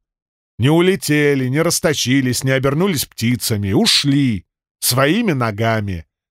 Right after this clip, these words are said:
За это поручусь». «Ты огорчен?» «Твой дед разбудил меня.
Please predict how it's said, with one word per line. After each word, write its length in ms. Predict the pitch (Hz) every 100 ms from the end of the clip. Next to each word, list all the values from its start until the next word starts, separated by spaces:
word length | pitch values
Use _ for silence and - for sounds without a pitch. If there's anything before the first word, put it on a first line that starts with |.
| -
За 200 | 101 110
это 280 | 143 185 165
поручусь». 720 | 113 95 - 78 71 - - _ _ _ _ _ _ _ _ _ _ _ _
«Ты 80 | 107
огорчен?» 720 | 110 117 117 160 185 190 - _ _ _ _ _ _ _ _ _ -
«Твой 200 | 98 120
дед 200 | 208 -
разбудил 580 | 147 104 117 123 143
меня. 420 | 127 120 110 95